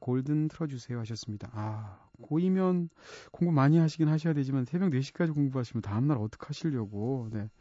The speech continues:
잠은 어느 정도 주무셔야 될 텐데요. 어쨌건 미카의 We Are Golden도 정신 번쩍 나죠. 이 노래 들으면 뭔가 이렇게 치어리딩 같은 거 해야 될 것 같아요. 꽃에 이렇게 술 들고 <laughs> 흔들면서 노래 들어야 될 것 같은 그런 노래죠.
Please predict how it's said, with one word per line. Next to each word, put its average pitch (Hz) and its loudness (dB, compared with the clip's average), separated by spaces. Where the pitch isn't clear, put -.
잠은 143 6
어느 160 10
정도 131 6
주무셔야 143 2
될 139 0
텐데요. 107 0
어쨌건 151 2
미카의 185 8
We 151 10
Are 170 12
Golden도 135 6
정신 131 4
번쩍 117 4
나죠. 98 0
이 113 0
노래 127 4
들으면 123 2
뭔가 127 2
이렇게 120 -4
치어리딩 185 4
같은 151 0
거 135 2
해야 139 2
될 160 0
것 123 -6
같아요. 104 -8
꽃에 156 0
이렇게 123 -2
술 196 0
들고 131 4
<laughs> - -
흔들면서 131 8
노래 117 4
들어야 113 -2
될 104 -4
것 - -12
같은 104 -10
그런 117 -2
노래죠. 113 -2